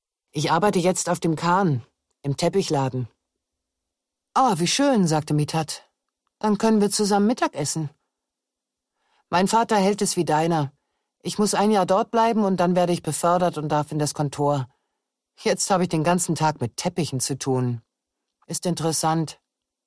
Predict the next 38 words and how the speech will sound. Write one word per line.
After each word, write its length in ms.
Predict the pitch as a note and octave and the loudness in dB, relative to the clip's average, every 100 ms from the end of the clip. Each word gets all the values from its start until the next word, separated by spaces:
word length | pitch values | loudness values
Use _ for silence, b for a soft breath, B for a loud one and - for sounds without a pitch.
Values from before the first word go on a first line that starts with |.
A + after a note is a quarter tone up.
| _ _ _ _ | _ _ _ _
Er 80 | C3+ | -12
klang 240 | - C#3+ | -6 -2
nicht 200 | D#3 F3 | -2 -4
überzeugt. 600 | F3+ D3+ - C#3 D3 _ _ _ _ _ _ _ _ _ _ _ _ _ _ b b b b | -6 -6 -6 -10 -12 _ _ _ _ _ _ _ _ _ _ _ _ _ _ b b b b
Sie 120 | - | -2
umrundeten 560 | F#3+ F3+ A#3 A3 F#3+ E3+ | 2 2 4 2 0 -2
die 100 | D#3 | -2
Biegung 460 | D3+ F3+ F3+ G#3 G3+ | -2 -2 0 0 0
und 200 | F3 E3+ | -2 -4
hatten 260 | F3 F3+ | -4 -6
plötzlich 480 | E3+ F3+ - F3+ - | -6 -6 -4 -6 -6
einen 220 | D#3+ E3 | -6 -4
viel 300 | D#3 - G#3+ | -6 -4 -4
weiteren 440 | E3+ G3 G3 D3 C3+ | -2 -4 -4 -8 -8
Blick. 340 | C3+ - _ _ _ _ _ _ _ _ _ - | -10 -16 _ _ _ _ _ _ _ _ _ -14
Der 60 | |
französische 640 | D3+ D#3 D3 G#3 F3+ E3+ D#3 | -6 -6 -2 -2 -2 -4 -6
Priester 420 | - A3 - E3+ | -8 -8 -6 -6
ging 180 | D#3 E3 | -4 -4
auf 160 | C#3+ | -4
einem 240 | D3+ D#3 D#3 | -4 -4 -4
Pfad 340 | - F#3 F3+ | -2 -2 -2
bergab, 480 | - D#3 - F#3 - | -4 -4 -4 -4 -6
der 120 | D#3 | -8
von 140 | - C#3+ | -6 -6
der 100 | C#3+ | -6
Straße 440 | - E3 E3 - | -4 -2 -2 -4
abzweigte. 720 | C#3+ - - C#3 C3 - C#3 - _ _ _ _ _ _ _ | -6 -8 -8 -8 -10 -14 -18 -18 _ _ _ _ _ _ _
Er 140 | E3 D3+ | -8 -4
hob 160 | A3 | -2
sein 180 | - F#3 | 0 0
Ordensgewand, 760 | F#3 A3+ G3+ - D3+ C#3+ C#3 - | 2 2 0 0 -2 0 -2 -4
als 180 | D3 | -4
er 80 | D3+ | -2
über 140 | C3+ C#3 | -2 -4
die 100 | D3+ | -4
Felsen 420 | - F3 F3+ E3 | -2 -2 -2 -4
kletterte, 580 | - D#3+ D#3+ D3+ D#3 | -4 -6 -6 -6 -8